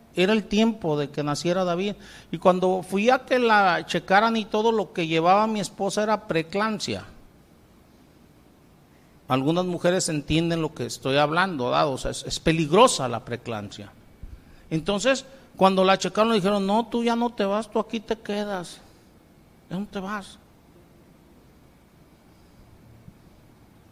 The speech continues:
Se quedó, gracias a Dios, nació perfectamente David. Bueno, eso digo yo, que nació perfecto.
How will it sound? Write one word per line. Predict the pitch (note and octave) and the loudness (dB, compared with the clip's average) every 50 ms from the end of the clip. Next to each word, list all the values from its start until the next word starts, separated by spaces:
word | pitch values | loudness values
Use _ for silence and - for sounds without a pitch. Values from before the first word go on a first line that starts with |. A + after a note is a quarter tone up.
| - - - - - - - - - - - _ _ - _ - - _ - _ - - | -20 -20 -20 -20 -20 -20 -20 -20 -20 -20 -20 _ _ -20 _ -20 -20 _ -20 _ -10 -4
Se | - F3 D#3+ | -4 -4 -4
quedó, | - E3+ E3+ E3+ E3+ F3 F#3+ G#3 A3 A3+ G#3+ - - | -2 -2 0 2 4 4 6 6 4 4 2 0 -2
gracias | D#3 E3 F3 E3+ - G3+ - - | 2 4 4 4 2 -4 -2 -2
a | E3+ D#3 | -2 0
Dios, | D#3 D#3 F3 F#3+ F#3 | 0 0 0 -2 -2
nació | F#3 E3+ D3+ C3+ - - D#3 E3 | -4 -4 -4 -6 -4 -4 -4 -4
perfectamente | E3 - F3+ D#3 D3+ - D#3 D#3 D#3 - - E3+ D#3 D#3 D#3 E3 E3+ E3 E3 D#3+ D3 | -2 -2 -2 -2 -2 -2 -6 -6 -6 -6 -6 -6 -4 -2 -4 -4 -4 -6 -4 -4 -2
David. | C3+ C#3 C#3 D3 D3+ E3 F3 F#3+ G3+ - - - - - - - - | 0 2 0 0 0 -2 -2 -4 -6 -8 -14 -20 -20 -20 -20 -12 -6
Bueno, | D3+ D3+ D3 C#3+ | -6 -4 -4 -4
eso | C#3 - D#3+ | -6 -6 -6
digo | C#3+ C#3+ C#3+ C#3+ | -4 -4 -4 -4
yo, | C3+ C#3+ E3+ F3+ - - | -4 -4 -6 -8 -10 -12
que | - B2+ | -12 -10
nació | A#2+ A#2 A#2+ C#3 C3 | -10 -10 -10 -10 -12
perfecto. | C3+ - B2+ A#2+ - - - - | -12 -14 -16 -12 -12 -14 -14 -16